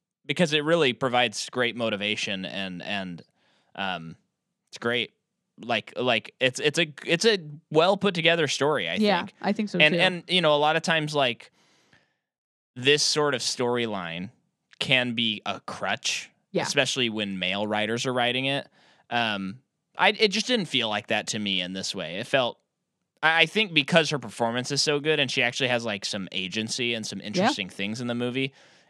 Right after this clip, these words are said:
Speaker 1: it didn't feel like that to me.
Speaker 2: I, I agree.
Speaker 1: But, um, yeah, so now she's gonna, y-, you figure out she's gonna pick off all of these guys.
Speaker 2: Uh-huh.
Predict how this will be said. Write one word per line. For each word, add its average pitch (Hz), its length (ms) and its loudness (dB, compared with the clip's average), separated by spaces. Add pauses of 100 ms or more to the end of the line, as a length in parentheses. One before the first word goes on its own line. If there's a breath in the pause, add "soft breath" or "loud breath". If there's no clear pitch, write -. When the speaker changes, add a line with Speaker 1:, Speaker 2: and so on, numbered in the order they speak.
(160 soft breath)
Speaker 1:
it 139 80 4
didn't 127 180 0
feel 110 180 0
like 92 200 -4
that 87 180 -4
to - 80 -14
me. 67 320 -14
Speaker 2:
I, 269 140 0 (260)
I 190 120 0
agree. 185 360 -4 (960 soft breath)
Speaker 1:
But, 127 220 6
um, 107 360 2 (500 soft breath)
yeah, 160 200 8
so 156 160 4
now 151 260 8
she's 147 220 0
gonna, 143 300 2
y-, - 80 -4
you 135 420 -2
figure 139 300 4
out 117 180 2
she's 123 160 -2
gonna 120 200 0
pick 107 220 -4
off 98 160 -2
all 90 240 -4
of 87 60 -10
these 85 180 -10
guys. - 340 -10
Speaker 2:
Uh-huh. 175 260 -4